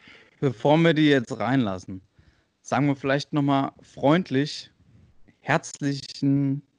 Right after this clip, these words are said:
Dank an alle Zuhörer, die,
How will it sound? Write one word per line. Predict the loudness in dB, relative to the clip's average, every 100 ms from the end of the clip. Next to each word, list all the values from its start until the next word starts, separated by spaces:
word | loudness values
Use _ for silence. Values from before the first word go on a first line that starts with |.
| _ _ -6
Dank | -4 -2 -4 -8 -20 _ _ _ _ _ _
an | -10 -8
alle | -4 -2 -2 -4
Zuhörer, | -12 -12 -8 -4 0 0 0 -2 -4 _ _ _ _ _ _ -16 -6
die, | -4 -4 -6